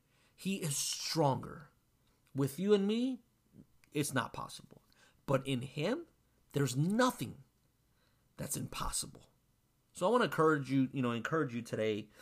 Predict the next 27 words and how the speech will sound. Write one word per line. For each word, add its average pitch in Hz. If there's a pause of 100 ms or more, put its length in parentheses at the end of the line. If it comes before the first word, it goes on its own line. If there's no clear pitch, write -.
(240)
that 131
you're 127
listening 147
to 131
this, 127
and 113
I 123
know 139
it's 135
a 135
great 143
question. 127 (540)
You 131
know, 127
"What 156
if 180
I 147
do 143
stumble, 110
Danny? 120 (540)
You 131
know, 117
what, 117
will 127
they 127
abandon 120
me?" -